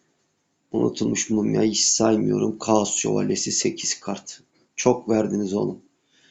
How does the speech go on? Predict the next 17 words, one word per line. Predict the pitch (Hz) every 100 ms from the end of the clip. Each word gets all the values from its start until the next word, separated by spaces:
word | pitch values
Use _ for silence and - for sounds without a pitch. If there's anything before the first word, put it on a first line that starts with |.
| _ _ -
Arkadaşlar | 160 165 170 165 135 131
bu | 147
kadar. | 139 120 117
Çoğu | - 160 147 131 135 - -
ödülü | 127 123 127
yedi. | 120 123 117 131 -
Doğru | 123 131
düzgün | 117 131 120
de | 107
kart | - 117 -
vermedi. | 131 117 107 104 120 - _ _ _ _ _ _ _
Siz | - - 180 160
bilirsiniz | 165 139 135 120 127
ben | 135 127 - _ _ _ _ _
normalde | 120 135 143 139 131 120
almazdım | 127 131 135 104 113
ama | 120 123 123